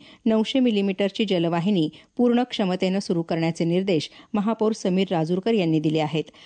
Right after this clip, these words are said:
पाणी वितरण व्यवस्थेच्या आढावा बैठकीत ते बोलत होते. पाणी येण्याच्या वेळेत वीज पुरवठा खंडित होणार नाही, यासाठी वीज महावितरण प्रशासनाशी समन्वय साधण्याची सूचनाही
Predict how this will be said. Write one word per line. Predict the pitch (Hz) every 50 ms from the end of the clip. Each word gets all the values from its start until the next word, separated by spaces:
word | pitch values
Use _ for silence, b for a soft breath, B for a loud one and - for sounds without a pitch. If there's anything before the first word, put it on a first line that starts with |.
| B B B -
पाणी | 220 214 233 254 254
वितरण | 240 226 - 220 220 226
व्यवस्थेच्या | 220 202 185 175 190 190 185 - - 190 180 - 202 190
आढावा | - - 170 165 185 190 190 180
बैठकीत | 175 170 165 - 170 160 - 208 - -
ते | 208
बोलत | 202 170 170 156 147 147 -
होते. | 160 147 - 165 151 143 B B B B B B -
पाणी | 214 208 220 240
येण्याच्या | 240 226 214 214 202 - 214 190
वेळेत | 185 190 208 208 214
वीज | 190 196 202 208 220
पुरवठा | 220 214 - 185 175 170 170 - 180 -
खंडित | - 185 175 170 175 - -
होणार | 175 165 165 165
नाही, | 170 175 180 180 185 147 - B B B B B
यासाठी | 214 214 220 - 233 214 - - 240
वीज | 208 202 202 202 214
महावितरण | 202 190 - 170 170 170 170 170 - 185 180 185
प्रशासनाशी | 185 - 175 - - 165 165 - 185 175 196 - - 170 147
समन्वय | - - 185 180 180 190 190 185 196
साधण्याची | - - 165 156 170 175 170 160 - 170
सूचनाही | - - 165 - - 190 196 196 165 156 139